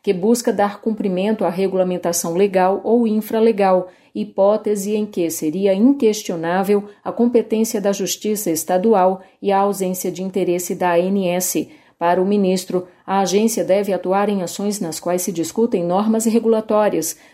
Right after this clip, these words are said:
devendo, portanto, participar da ação ao lado das empresas acionadas pelo Ministério Público. Salomão também apontou que o consul, representado pela União, não teve a oportunidade de defender a resolução e, eventualmente,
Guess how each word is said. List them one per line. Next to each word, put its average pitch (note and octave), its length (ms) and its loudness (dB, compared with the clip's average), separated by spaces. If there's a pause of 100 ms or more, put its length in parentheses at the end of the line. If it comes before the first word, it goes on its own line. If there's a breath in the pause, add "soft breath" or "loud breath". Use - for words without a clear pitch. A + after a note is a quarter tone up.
devendo, A#3+ 400 2
portanto, G3 720 -2 (240 loud breath)
participar F#3 640 -4
da E3+ 160 0
ação G#3 340 -2
ao F3+ 80 0
lado F#3 260 2
das G3 220 0
empresas F3 480 -2
acionadas E3+ 640 -2
pelo G#3 240 -2
Ministério F3+ 580 0
Público. D#3 580 -4 (280 loud breath)
Salomão G#3+ 480 2
também G#3 420 0
apontou G3+ 500 -2
que D#3 120 -6
o E3+ 120 -2
consul, B3 580 2 (140)
representado F3+ 800 -4
pela F3+ 260 2
União, G3+ 540 0 (180 loud breath)
não B3 200 4
teve G#3 340 2
a F#3+ 60 2
oportunidade F#3 880 -4
de D#3 100 -8
defender F3+ 480 0
a A3+ 60 2
resolução A3 760 0 (240 loud breath)
e, C4 140 4
eventualmente, G#3 920 0